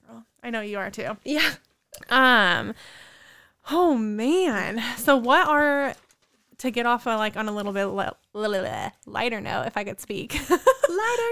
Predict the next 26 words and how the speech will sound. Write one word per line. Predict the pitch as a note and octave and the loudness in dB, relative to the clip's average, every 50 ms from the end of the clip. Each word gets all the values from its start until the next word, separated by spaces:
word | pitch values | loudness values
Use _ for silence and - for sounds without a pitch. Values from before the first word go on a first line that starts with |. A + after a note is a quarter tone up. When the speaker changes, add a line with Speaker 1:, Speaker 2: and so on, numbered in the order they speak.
| A4+ | -2
Speaker 2:
note. | A4 G4+ F#4+ F#4+ F4+ | -2 -2 -2 -2 0
Speaker 1:
Lighter | F4+ G4 A4 A4 - A4 A4 G#4 | 0 0 2 2 0 -2 -2 -2
note. | F#4+ F4 F4 F4 F4 D#4 | -2 0 0 0 0 -2
What | A#3+ B3 A#3+ A#3+ | -2 -2 -2 -2
are | D#4 | -4
your | D#4 D4+ C#4+ D4 | -4 -4 -6 -6
Thanksgiving | D4 - D#4+ E4 - - - B3 A#3+ B3 B3 B3 | -8 -8 -12 -14 -12 -10 -10 -8 -8 -8 -8 -10
plans? | - B3+ A#3+ A#3+ A#3+ A#3+ A#3+ A#3+ B3 B3 B3+ B3+ - _ _ | -10 -10 -10 -10 -10 -10 -12 -12 -12 -12 -14 -16 -18 _ _
Speaker 2:
So | - - - C4+ C4 B3+ B3+ B3 A#3+ | -10 -6 -2 0 0 2 2 2 2
this | A#3+ A3 A#3+ A#3+ - | 2 2 0 0 2
will | - C#4+ C4 | 0 -2 -2
be | C4+ C4+ | -2 -2
the | A#3+ B3+ | -2 -4
first | A#3+ - - A3 G3+ G#3 G3+ - - - | -4 -4 -4 -4 -4 -4 -4 -6 -8 -6
year | G#3+ G#3 G3+ | -2 -2 -2
that | G3 G3 F3+ F#3+ | 0 -2 -4 -4
Ben | G3+ G3 | -4 -2
and | G3 G3 | -2 -2
I | F#3+ | 0
aren't | - - G3 F#3 F3 | 0 0 -2 -2 -2
going | F#3+ F#3+ F#3+ G3 | -4 -4 -4 -4
home | F#3+ - F#3+ F3+ | -6 -6 -8 -6
for | F#3+ F#3 | -6 -8
the | F3+ | -8
holidays, | F3+ F3+ E3+ F3 F3 F#3 G3 G#3+ A#3 A#3 - | -6 -4 -4 -4 -2 -4 -2 -4 -4 -6 -6
and | - G#3 G3+ | -8 -8 -10